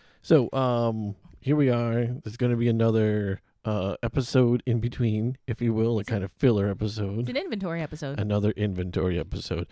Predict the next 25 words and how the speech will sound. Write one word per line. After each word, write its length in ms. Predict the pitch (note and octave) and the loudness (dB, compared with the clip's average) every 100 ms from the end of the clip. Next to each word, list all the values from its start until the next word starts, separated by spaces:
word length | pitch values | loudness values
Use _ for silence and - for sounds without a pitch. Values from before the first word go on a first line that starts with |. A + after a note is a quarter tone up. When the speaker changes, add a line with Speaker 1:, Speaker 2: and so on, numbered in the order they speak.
| - - - - | -16 -20 -8 4
Speaker 1:
Have 100 | F3+ | 6
I 60 | |
ever 160 | C#4 E4 | 6 4
explained 500 | G#3 - F#3 F#3+ D3 | 0 2 4 4 4
why 180 | B2+ C3+ | 4 4
it's 140 | C#3+ | 2
called 220 | - C3 | 2 4
an 100 | B2+ | 4
inventory 500 | B2 B2+ B2 B2+ B2 | 2 2 0 0 2
episode? 360 | B2 C#3 B2+ C#3 | 2 0 0 2
Speaker 2:
I 40 | |
think 160 | C#3 C3+ | 2 0
you 100 | G4 | -2
did 180 | B3+ F#3+ | -4 -4
once. 680 | D3+ D#3+ C#3+ B2+ - - - _ C3 | -6 -6 -6 -8 -16 -20 -20 _ 0
Speaker 1:
I 60 | |
don't 120 | C#3+ | 2
remember 260 | D3 C#3+ C3 | 4 4 4
if 100 | A#2+ | 2
I 60 | A2+ | 0
explained 460 | G#2+ G2 - A2+ G2 | -2 -2 -2 0 0
it 80 | |
on 120 | G2 F#2+ | -2 -4
the 60 | |
podcast. 760 | - G2 F#2+ - D#2 - - | -4 -4 -4 -8 -10 -10 -14